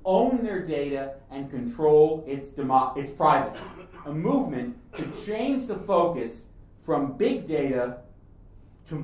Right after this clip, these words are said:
my data. You can see this energy in government,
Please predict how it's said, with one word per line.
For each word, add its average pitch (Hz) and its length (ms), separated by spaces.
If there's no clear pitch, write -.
my 131 300
data. 101 400
You 170 140
can 170 200
see 247 300
this 202 280
energy 170 680
in 113 160
government, 196 640